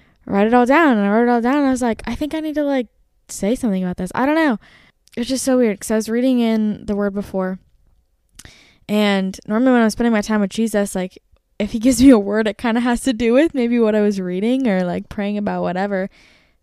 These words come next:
Um, but it just was not. It was a completely different direction. So I don't know. I was, like, reading and then I, like, took a break to go eat and I was eating and I was just, like, reflecting. So I've been reading in First Samuel and I was reading,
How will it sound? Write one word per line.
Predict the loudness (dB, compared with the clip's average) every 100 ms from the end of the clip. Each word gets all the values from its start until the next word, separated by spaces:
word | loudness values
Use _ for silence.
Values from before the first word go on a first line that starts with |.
| -10
Um, | -6 -6 -6
but | -6 -4
it | -4 -4
just | -4 -6 -8 _ _ _ _ _
was | -6 -6 -6
not. | -6 -4 -4 -2
It |
was | -2 -2 -4 -12 -20 _ _ -12
a |
completely | -8 -4 -4 -4
different | -4 -6
direction. | -4 -4 -6 -8 -8 -8 -12 _ _ _
So | -6 -2
I |
don't | 2 4
know. | 4
I | 4
was, | 2 2
like, | 0 0 -10 _ _ _ _ -8
reading | -2 2 2 2 2
and |
then | 0
I, | 0 0
like, | -2 -6 -10 _ _ _
took | -2 0
a | 2
break | 4 6 6 0
to | -6 0 2 2
go | 2 4 4 2
eat | -4 -4 -4
and | -4
I | -4
was | -4
eating | -2 0 0
and | 0
I |
was | -2
just, | -4 -6
like, | -6 -6
reflecting. | -10 -6 -6 -6 -8 -8 _ _ -18
So | -4 -2
I've |
been | 0 0
reading | 2 2
in | 2 0
First | -2 -2
Samuel | -4 -4 -4 -4
and | -4 -2
I | -2
was | -2
reading, | -2 -4 -2 -2 -4